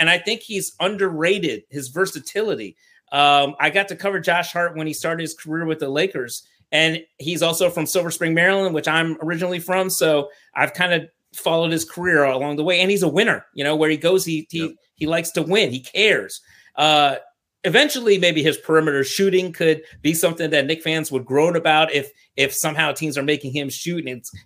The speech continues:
Speaker 1: coming down to the last few minutes and then depending on that. But otherwise, I mean, I think he's gonna be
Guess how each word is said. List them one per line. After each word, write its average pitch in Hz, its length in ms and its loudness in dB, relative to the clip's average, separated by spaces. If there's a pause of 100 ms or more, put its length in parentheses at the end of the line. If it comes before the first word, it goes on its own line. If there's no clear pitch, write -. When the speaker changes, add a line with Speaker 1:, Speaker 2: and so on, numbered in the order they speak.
Speaker 1:
coming 160 240 -2
down 160 200 4
to 156 80 -4
the 147 60 -4
last 156 260 0
few 151 140 -4
minutes 165 320 0
and 131 80 -4
then 127 120 -4 (240)
depending 165 440 -2
on 143 140 0
that. 160 300 4
But 143 220 0
otherwise, 147 600 0 (500)
I 139 120 2
mean, 147 120 0
I 147 100 4
think 156 200 -6
he's 156 180 -2
gonna 147 220 -4
be 135 260 -6